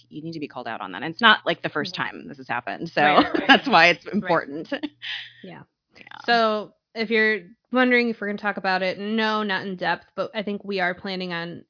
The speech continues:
Speaker 2: eventually doing, um, an episode about, like, poorly done representation.
Speaker 1: Well, 'cause
Speaker 2: Um,
Speaker 1: Star Wars has so much.
Speaker 2: <laughs> 'Cause we could probably make that into, like, a three-part episode.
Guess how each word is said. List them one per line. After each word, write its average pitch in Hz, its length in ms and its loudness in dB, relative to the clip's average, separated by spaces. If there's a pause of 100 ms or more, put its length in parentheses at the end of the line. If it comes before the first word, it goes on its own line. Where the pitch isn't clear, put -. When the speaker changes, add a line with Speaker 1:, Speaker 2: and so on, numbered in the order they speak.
Speaker 2:
eventually 190 540 -6
doing, 180 440 -6 (420)
um, 160 340 -8 (160)
an 180 160 -8
episode 180 480 -6
about, 170 460 -4 (440)
like, 156 320 -12 (580)
poorly 196 420 0
done 180 220 -4
representation. 247 880 -2 (440)
Speaker 1:
Well, 151 140 -10
'cause 190 160 -4
Speaker 2:
Um, 185 100 -2
Speaker 1:
Star 147 180 2
Wars 180 220 2
has 185 260 4 (120)
so 294 320 6
much. 294 360 12
Speaker 2:
<laughs> 294 560 8
'Cause 302 220 12
we 453 240 10
could 453 140 6
probably 339 280 8
make 277 220 4
that 277 160 8
into, 269 160 2
like, 262 140 6
a 226 80 6
three-part 208 600 2
episode. 160 600 -4